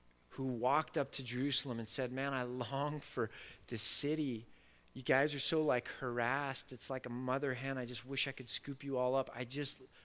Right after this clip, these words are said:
I love and I want redemption to come." And are we willing to kind of grow into a maturity that joins Jesus in that?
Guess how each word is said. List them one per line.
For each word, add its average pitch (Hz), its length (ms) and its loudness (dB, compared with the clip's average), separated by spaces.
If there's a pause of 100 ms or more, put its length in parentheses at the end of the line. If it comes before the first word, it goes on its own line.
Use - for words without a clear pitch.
(120)
I 143 160 0
love 139 920 2 (380)
and 131 120 0
I 127 100 2
want 147 520 4
redemption 147 600 0
to 123 40 -6
come." 147 420 -2 (300)
And 123 80 -2
are 131 80 4
we 165 160 6
willing 170 680 6 (360)
to 151 160 0
kind 160 200 2
of 127 80 0
grow 147 340 6
into 175 200 6
a 160 60 6
maturity 156 560 4
that 131 200 2
joins 160 540 2
Jesus 160 540 2
in 127 180 0
that? 202 400 4